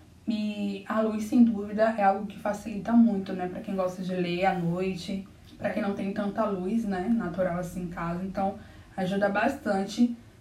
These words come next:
é, esse Kindle que tem a luz embutida. Então, pronto, ele já funcionava. E sempre me perguntam, vale a pena? Olha, eu não leio P D F no Kindle, tá?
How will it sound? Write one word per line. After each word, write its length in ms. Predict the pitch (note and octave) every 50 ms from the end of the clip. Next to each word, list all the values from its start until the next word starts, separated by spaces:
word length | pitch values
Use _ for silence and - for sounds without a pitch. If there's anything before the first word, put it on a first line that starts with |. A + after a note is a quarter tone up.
| - -
é, 680 | F#3+ F#3+ F#3 F#3 F#3 F#3 F#3 F#3 F3+ F3+ F3+ F3+ F3 - -
esse 300 | - F#3+ G3 - - A#3+
Kindle 480 | A3+ - G3+ G3+ G#3 G#3 G#3 G#3+ A#3
que 160 | A#3 - - A#3
tem 420 | - A3 G3+ F#3+ G3 G3+ A3 A3 -
a 80 | G3+
luz 240 | G3 G3 G3 G3+ G3+
embutida. 680 | G#3 G3+ G#3 B3+ D4+ D4+ - G#3 F#3+ F3 D#3+ D3+ D3+ D#3 - - - - - - - - - - - - - -
Então, 200 | - D#4 E4 -
pronto, 360 | - C4+ A3+ - - E3 F#3+
ele 100 | G3+ G#3
já 140 | G#3+ A#3+ C4+
funcionava. 800 | C#4 D4+ C#4+ - E4 E4+ D#4 - F#3+ E3+ E3+ F3 F3+ F3+ F3+ - -
E 500 | A#3 B3 C#4 C#4+ D4 C#4+ C#4+ C4+ C4+ - - - - - - -
sempre 320 | - - E4 D#4 F4 F#4+
me 160 | F#4 F4 E4 -
perguntam, 500 | F#4 F4 D4 A#3 A3+ G#3+ G#3 A3 G#3+ G#3+
vale 240 | A#3 C#4 D#4 D4+
a 60 | C4 B3
pena? 540 | - - C4 C#4 D4 C#4+ B3 - F3+ - - - - - - - - -
Olha, 340 | C#4 B3+ A#3 A3+ A3+ A#3 A3+ -
eu 160 | C#4 D4+ D4
não 220 | C#4+ E4 - B4 A4
leio 280 | F4 C#4+ C4+ D4+ D4+
P 120 | D4+ C#4+ C4+
D 80 | C4+
F 300 | C4 A#3+ A#3+ A#3+ - A#3+
no 100 | C4 D4
Kindle, 380 | C#4+ - A3+ G3 F3 E3 D#3 D#3 -
tá? 240 | F#3+ F#3 G3+ A#3